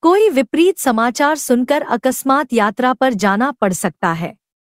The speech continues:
इसलिए सावधान रहें और विवाद से बचें।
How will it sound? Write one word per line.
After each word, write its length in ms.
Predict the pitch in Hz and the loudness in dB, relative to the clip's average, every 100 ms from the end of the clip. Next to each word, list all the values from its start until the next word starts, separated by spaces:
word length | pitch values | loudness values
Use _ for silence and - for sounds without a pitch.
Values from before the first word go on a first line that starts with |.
| _ _ _ _ _ _ | _ _ _ _ _ _
इसलिए 480 | 339 320 349 381 403 | -2 -2 2 2 2
सावधान 680 | 370 277 233 214 196 262 339 | 0 0 0 0 0 0 0
रहें 400 | 247 202 262 285 - | 0 2 0 0 0
और 160 | 226 | 0
विवाद 440 | 196 202 190 220 254 | 2 0 2 0 -2
से 220 | - 277 | -2 -2
बचें। 420 | 196 175 196 156 | -2 -2 -4 -6